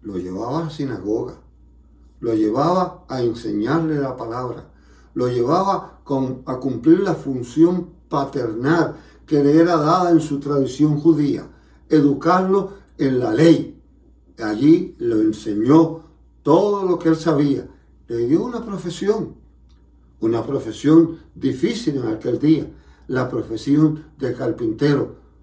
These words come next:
Un carpintero tenía que trabajar duramente. No era todas las herramientas modernas que hoy tenemos.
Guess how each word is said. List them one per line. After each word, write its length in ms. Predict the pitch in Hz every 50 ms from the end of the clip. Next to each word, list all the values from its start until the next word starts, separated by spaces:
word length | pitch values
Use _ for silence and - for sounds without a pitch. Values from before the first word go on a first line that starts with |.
| - _ _ _ _ _ _ _
Un 280 | - 127 127 127 123 127
carpintero 920 | - 143 131 123 127 135 120 110 117 135 131 135 135 123 - - - - - _ _ _ _ - _ _ _
tenía 280 | - 120 127 139 147
que 100 | 147 143
trabajar 540 | - - 143 - - - 143 143 135 - -
duramente. 920 | - 139 147 170 190 196 196 180 160 147 147 139 127 - - 107 - - - _ _ _ _ _ _ _ _ _
No 380 | 107 110 113 120 131 135 139 139
era 320 | 139 139 135 131 - -
todas 400 | - 127 127 135 139 143 139 139
las 200 | 135 127 123 127
herramientas 720 | 123 127 135 127 120 123 139 143 135 139 139 135 - -
modernas 640 | 127 135 127 131 139 139 135 127 131 123 127 - - - - - - -
que 120 | - 151
hoy 140 | 143 143 147
tenemos. 580 | 147 151 147 151 170 196 202 185 160 - -